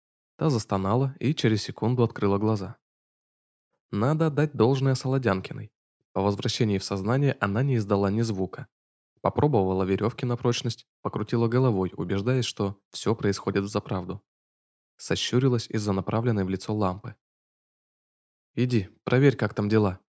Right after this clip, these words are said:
Не глядя на друга, выступил с предложением инспектор, становясь перед креслом. Швец вышел без лишних расспросов. Действие печати на обслугу подходило к концу, и никому из инспекторов не хотелось разбираться с не в меру ретивыми пробудившимися.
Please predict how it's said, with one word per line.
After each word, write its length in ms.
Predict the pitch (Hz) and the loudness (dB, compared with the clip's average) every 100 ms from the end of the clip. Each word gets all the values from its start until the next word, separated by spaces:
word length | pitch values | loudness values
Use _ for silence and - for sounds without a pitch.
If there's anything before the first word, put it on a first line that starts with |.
| _ _ _ _ _ _ - | _ _ _ _ _ _ -4
Не 120 | 95 | -2
глядя 260 | 113 143 107 | 2 2 2
на 140 | 101 | 0
друга, 240 | 123 156 | 0 0
выступил 380 | 101 123 - - | 0 -2 -6 -8
с 80 | 101 | -8
предложением 540 | - 95 98 104 95 - | -6 -4 -2 -2 -2 -6
инспектор, 500 | 92 - 139 - - _ _ _ | -10 -4 -4 -4 -8 _ _ _
становясь 420 | - - 101 117 | -10 -4 0 -2
перед 220 | - 113 113 | -2 -4 -4
креслом. 420 | 92 90 - - _ _ _ _ _ _ _ _ _ | -6 -8 -12 -20 _ _ _ _ _ _ _ _ _
Швец 400 | - - 139 - | -12 -2 -2 0
вышел 260 | 131 143 120 | -2 -2 0
без 180 | 113 104 | 0 0
лишних 320 | 110 - 110 | -4 -6 -8
расспросов. 600 | - - 95 90 - _ _ _ _ _ _ _ _ _ _ _ _ | -8 -4 -4 -4 -12 _ _ _ _ _ _ _ _ _ _ _ _
Действие 380 | - 131 185 - | -2 0 0 -2
печати 320 | - - 131 | -4 -2 -2
на 160 | 101 95 | 0 -2
обслугу 400 | 92 - 156 139 | -4 -4 -2 -2
подходило 440 | - - 101 95 | -2 -4 -2 -2
к 40 | 95 | -2
концу, 500 | 98 92 - 131 131 _ _ _ | -6 -6 -2 -2 -4 _ _ _
и 140 | - 175 | -4 -2
никому 400 | 143 - 104 120 | 0 -2 0 0
из 100 | 101 | 0
инспекторов 560 | 98 - 131 - 110 | -4 -2 -4 -2 -4
не 80 | - | -4
хотелось 420 | 104 135 110 95 | -6 -4 -2 -4
разбираться 500 | - 95 98 127 135 | -4 -6 -2 -2 -4
с 140 | - - | -8 -6
не 100 | 98 | -4
в 60 | |
меру 300 | 95 104 131 | -2 0 2
ретивыми 480 | 123 107 - 101 101 | 2 0 0 -2 -2
пробудившимися. 840 | 98 104 113 104 - 90 92 - | -2 -2 0 -2 -4 -8 -12 -14